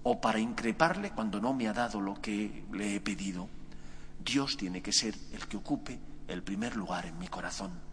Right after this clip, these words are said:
En segundo lugar, ¿cómo transmitir esta gran verdad a los nuestros? Mediante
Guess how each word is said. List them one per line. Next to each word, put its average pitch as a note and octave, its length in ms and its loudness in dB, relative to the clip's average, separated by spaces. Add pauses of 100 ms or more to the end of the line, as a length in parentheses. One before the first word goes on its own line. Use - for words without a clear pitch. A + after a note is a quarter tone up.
(500)
En F#3+ 100 4
segundo A#3+ 380 4
lugar, A2 340 0 (880)
¿cómo D#3+ 600 2
transmitir B2+ 800 2
esta B2 220 2
gran B2+ 260 4
verdad A#2 380 4
a F#2 60 2
los G2 180 -2
nuestros? - 560 0 (640)
Mediante D3 840 0